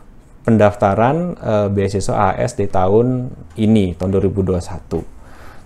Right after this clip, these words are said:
Karena biasanya itu tiap tahun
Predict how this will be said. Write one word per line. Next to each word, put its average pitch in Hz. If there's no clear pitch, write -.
Karena 98
biasanya 101
itu 160
tiap 98
tahun 135